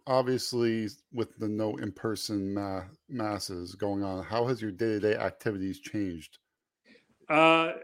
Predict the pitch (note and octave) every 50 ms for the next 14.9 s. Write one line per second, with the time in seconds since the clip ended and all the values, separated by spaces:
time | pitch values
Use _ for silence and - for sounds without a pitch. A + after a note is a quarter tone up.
0 | - G3 G3+ F#3 F#3 F#3 F#3 F3 F3 F3+ F3 F3+ F#3+ G#3 A3+ A3 F#3+ F3+ E3+ D#3+
1 | D#3+ D#3+ D#3 D3+ D3 C#3+ - _ _ _ _ _ - G#2+ G2+ G#2 F#2+ F#2+ F#3+ F#3
2 | - - B2+ E3 F#3 G3+ G3+ - - F3+ D#3+ D#3 D3+ - - - F3+ F3+ D3+ E3
3 | D#3 D#3 D#3 D#3 D3+ E3 E3+ D#3 C#3+ - - - E3 E3 D#3+ D#3 D3+ D3 D3 D3
4 | C#3+ C#3+ D3+ D3+ D3+ D3 D3 G3 - - F3 E3+ D#3+ D#3+ G3 B3 C#4+ C4+ A3 F#3+
5 | G3+ G3+ G3 - - - - D#3 C#3+ D3 - D#3+ - E3 D#3 D3+ E3+ F3+ F3 E3+
6 | G3 - E3 E3 D#3 D3+ D#3 D3+ - - - _ _ _ _ _ _ _ _ _
7 | _ _ _ D3+ D3+ D3 C#3+ C3+ D#3 D3+ - - D#3 D#3+ D#3+ E3 E3 E3 D#3+ D#3
8 | D3+ D3+ D3+ D3 C#3+ C#3+ - - _ _ _ _ _ _ _ - - D#3+ D3+ D3+
9 | D3 D3+ C#3+ D3 - D3+ C#3+ C#3 C#3 C#3 C#3 C#3+ D3 - - - - - - F3
10 | F3+ F#3 F3+ F3 F3+ D#3+ - - F#3 F3 E3 F3 E3+ D#3 C#3 E3+ F3+ E3 D#3+ C#3
11 | E3 E3+ E3+ E3 D#3 D3+ C#3 C#3 B2+ C#3+ D#3 D3 C#3+ C#3+ E3 E3+ E3+ E3 D#3+ D3+
12 | D3 C3+ D3 D#3 D#3 D3 C#3+ D3 - - B2 - - C#3+ D3+ D#3+ F3 F#3 F#3+ F#3
13 | F3 E3 E3+ E3 E3 D#3 C#3 C3 - - D#3 D#3 C#3+ - - C3+ B2 C#3 C3 C3
14 | B2+ C#3+ C#3 C3 C3 C3 B2+ C3 B2+ B2 - - A#2+ A2 G#2+ G#2 -